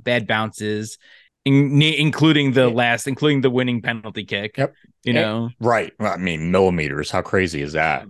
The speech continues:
Speaker 2: Technology is
Speaker 1: I
Speaker 2: amazing.
Speaker 1: can't
Speaker 2: They're
Speaker 1: even, I
Speaker 2: showing,
Speaker 1: can't even
Speaker 2: I mean,
Speaker 1: believe
Speaker 2: it's
Speaker 1: that it,
Speaker 2: crazy.
Speaker 1: that, that was in. I can't
Speaker 2: Yeah.
Speaker 1: believe it.
Speaker 2: And then all of that combined with, uh, an inadequate coach that had, I mean, and I,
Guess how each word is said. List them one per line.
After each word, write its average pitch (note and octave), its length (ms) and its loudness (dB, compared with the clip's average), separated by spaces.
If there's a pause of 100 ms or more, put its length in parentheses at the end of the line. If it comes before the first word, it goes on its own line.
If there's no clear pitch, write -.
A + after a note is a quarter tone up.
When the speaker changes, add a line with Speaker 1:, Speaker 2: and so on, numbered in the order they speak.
Speaker 2:
Technology E2+ 540 -2
is C#2+ 120 -12
Speaker 1:
I - 40 -10
Speaker 2:
amazing. D2+ 340 -2
Speaker 1:
can't A2 180 -2
Speaker 2:
They're - 20 -2
Speaker 1:
even, F#2 140 -2
I E3 80 2
Speaker 2:
showing, - 160 -2
Speaker 1:
can't B2 100 0
even G2 140 -4
Speaker 2:
I - 40 -8
mean, G2+ 140 -6
Speaker 1:
believe A2+ 160 -2
Speaker 2:
it's F2+ 80 -6
Speaker 1:
that F2 200 -2
it, - 20 -2
Speaker 2:
crazy. C#2 180 -6
Speaker 1:
that, F#2+ 280 -2
that - 140 -4
was F#2+ 140 -10
in. G2 300 -4 (460)
I G#2+ 80 -2
can't D3+ 320 -6
Speaker 2:
Yeah. - 0 -
Speaker 1:
believe G2 320 -8
it. - 140 -12 (340)
Speaker 2:
And B2+ 100 2
then C3 80 2 (140)
all F3 240 6
of A#2 100 0
that G#2+ 320 0 (540)
combined A#2+ 480 0
with, G2+ 420 0 (240)
uh, F2+ 420 -2
an A2+ 200 -6
inadequate B2 580 -2
coach - 520 -2 (420)
that A2+ 280 0
had, A2+ 480 -2 (120)
I A2 100 -4
mean, G#2+ 140 -8
and A2+ 280 -4
I, A2+ 180 0